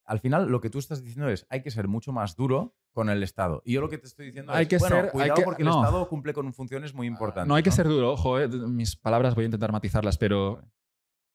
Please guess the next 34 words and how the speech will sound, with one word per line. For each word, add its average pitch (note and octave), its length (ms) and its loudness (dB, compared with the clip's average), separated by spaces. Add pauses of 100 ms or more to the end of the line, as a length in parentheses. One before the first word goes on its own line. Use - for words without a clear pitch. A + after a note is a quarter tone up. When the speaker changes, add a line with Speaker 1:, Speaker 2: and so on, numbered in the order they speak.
Speaker 2:
hay A2 160 0
que C3 320 -2
exigir C3 460 -4
contabili-, G#2 420 0
hay A2 100 -4
que B2+ 80 -8
exigir B2 400 -6
lo A#2 100 -12
que G#2 80 -8
se A2+ 100 -2
llama A2+ 160 0
en A#2+ 40 -2
inglés A2+ 200 -4
accountability. G2+ 540 -4
Speaker 1:
Accountability. E2+ 360 -12 (600)
Speaker 2:
Que G#2+ 180 -2
no A2 100 2
sé A2+ 100 2
cuál B2 140 2
sería A#2 220 0
la A2+ 80 2
traducción G#2 340 -2
aquí G2+ 300 -4
al G2 80 -2
español. G#2+ 580 -4 (300)
Speaker 1:
Auditoría. F#2 600 -4 (220)
Se - 140 -10
Speaker 2:
Pero A2+ 180 4
hay A#2+ 60 4
Speaker 1:
traduce G#2 60 4
Speaker 2:
que D3 60 6
Speaker 1:
por C#3+ 100 6
Speaker 2:
auditar, F2+ 300 4
Speaker 1:
auditoría. D2+ 200 -2